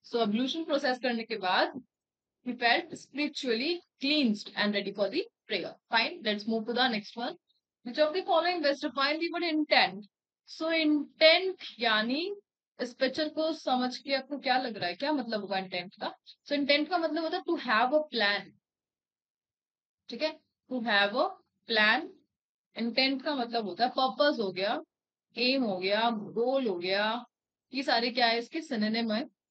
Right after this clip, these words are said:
जबकि negligence वो क्या है इसका? Antonym है। So objective या फिर एक simple सा word resolution, ये सारे क्या है इसके Synonym है। जबकि antonym की अगर हम बात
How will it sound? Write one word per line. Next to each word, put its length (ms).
जबकि 200
negligence 640
वो 120
क्या 160
है 100
इसका? 480
Antonym 500
है। 140
So 360
objective 680
या 160
फिर 140
एक 280
simple 360
सा 140
word 240
resolution, 680
ये 80
सारे 300
क्या 140
है 100
इसके 240
Synonym 500
है। 120
जबकि 280
antonym 640
की 80
अगर 220
हम 140
बात 260